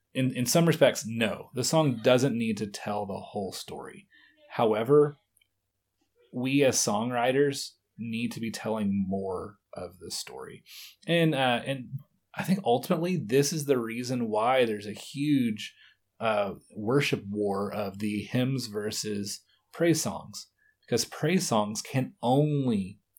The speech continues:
take a portion of the story. You can't really realistically tell the whole story in the format of modern praise and worship music. Um, however,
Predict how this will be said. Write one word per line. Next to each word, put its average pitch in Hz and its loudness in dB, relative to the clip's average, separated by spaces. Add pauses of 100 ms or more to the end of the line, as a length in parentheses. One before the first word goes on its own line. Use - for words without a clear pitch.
(220)
take 117 -2
a 107 -8
portion 98 -8
of 95 -12
the - -14
story. - -12 (260)
You 135 -2
can't 165 -2
really 120 0
realistically 113 -2
tell 110 -4
the - -6
whole 104 -8
story 98 -10 (380)
in 110 -6
the 113 2
format 117 -2 (100)
of 104 -4
modern 98 -2
praise 113 -12
and 95 -14
worship 104 -8
music. 82 -16 (600)
Um, 101 -8 (180)
however, 127 2